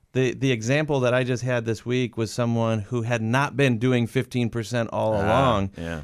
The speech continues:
Speaker 1: and they actually need to play some catch up. And that was the fundamental question that they wanted to talk about in their meeting. Just like the sixty-year-old, "Can I retire?" The thirty-something is saying, "Am I on pace to be able to retire?"
Speaker 2: Yeah.
Speaker 1: Which is a wonderful question to be asking. And,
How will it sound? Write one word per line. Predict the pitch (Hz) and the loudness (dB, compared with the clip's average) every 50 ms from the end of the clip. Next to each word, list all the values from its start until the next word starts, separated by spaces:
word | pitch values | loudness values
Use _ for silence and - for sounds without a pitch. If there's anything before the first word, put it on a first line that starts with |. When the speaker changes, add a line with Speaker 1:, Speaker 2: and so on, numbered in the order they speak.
| - _ - | -10 _ 0
Speaker 1:
and | 135 135 135 | 2 4 4
they | 135 139 | 6 6
actually | 147 170 175 - - 160 151 143 | 4 4 2 0 0 0 2 2
need | 127 127 139 139 | 4 4 2 2
to | 127 117 | 2 0
play | - 131 131 123 | -2 -2 -2 -2
some | 113 - 110 | -2 -4 -6
catch | 101 123 127 135 135 - | -4 -2 -4 -2 -2 -4
up. | 117 101 - | -4 -2 0
And | 113 123 | 0 2
that | 156 156 | 2 2
was | 165 139 | 2 2
the | 123 131 | 0 0
fundamental | - - 156 160 180 180 165 160 160 156 143 | -2 -2 0 0 2 2 4 4 4 4 2
question | 135 - 139 127 - - 117 110 | 2 0 0 0 0 -2 -2 -2
that | 107 98 | 0 0
they | 117 120 | 0 0
wanted | 120 127 135 131 | 2 2 0 0
to | 123 113 | 0 0
talk | - 123 117 113 113 | 0 -2 -2 -2 -2
about | 110 110 110 110 107 | -2 -2 0 0 0
in | 110 110 110 | 0 0 0
their | 110 110 | 0 0
meeting. | 110 107 107 104 98 98 95 92 95 95 - - - - - - | 0 0 0 0 0 0 0 0 -2 -4 -8 -16 -20 -20 -20 -2
Just | - 147 165 175 - - | 2 2 2 4 2 2
like | 180 170 135 | 0 0 0
the | 151 143 | -2 -2
sixty-year-old, | - 180 160 - - 151 143 139 139 131 131 131 131 127 117 110 - - _ | -2 -2 -4 -2 -2 0 2 2 2 2 2 2 2 2 0 -2 -8 -14 _
"Can | - - 165 151 | -2 0 0 2
I | 151 151 | 2 2
retire?" | 156 147 131 117 - 147 160 160 135 113 107 107 117 - - _ - - _ _ _ _ _ _ | 2 2 0 0 0 0 2 2 2 0 0 -2 -2 -4 -10 _ -20 -20 _ _ _ _ _ _
The | - 131 | -2 -2
thirty-something | 127 - - 151 156 170 160 160 151 135 139 - 151 135 127 117 - 127 123 123 123 127 127 - - _ _ _ - | 0 0 0 2 2 4 4 4 2 2 2 0 0 0 0 0 -2 -2 0 0 0 0 -2 -4 -10 _ _ _ 0
is | 127 131 123 - | 0 2 2 0
saying, | - 143 139 131 131 131 127 123 113 101 - _ _ - | 0 0 0 2 2 2 2 0 0 -2 -6 _ _ -4
"Am | 123 123 123 | -2 0 2
I | 131 139 143 143 | 2 2 4 4
on | 139 131 | 2 2
pace | 120 - 143 135 127 123 - | 2 2 2 2 2 0 -2
to | 127 | -4
be | 110 117 | -2 -2
able | 113 110 107 | 0 0 0
to | 110 | -2
retire?" | 110 113 - 156 156 156 131 101 98 92 - - | -2 -2 0 0 0 0 0 -2 -4 -6 -10 -12
Speaker 2:
Yeah. | 82 80 78 76 - - | -10 -10 -10 -12 -2 0
Speaker 1:
Which | 131 147 143 160 | 0 0 2 2
is | 165 151 | 2 2
a | 165 160 | 2 2
wonderful | 147 147 156 196 208 208 190 156 139 165 143 | 2 2 2 4 4 4 4 2 2 0 0
question | - 170 160 143 - - 139 | 0 0 0 0 0 0 0
to | 139 127 | 0 0
be | 127 123 120 | 2 0 0
asking. | 127 139 160 165 139 - - 127 113 110 113 113 - | 0 0 -2 -2 -4 -6 -4 -2 0 0 0 -2 -2
And, | - 120 127 123 123 120 113 | -2 0 0 2 2 0 0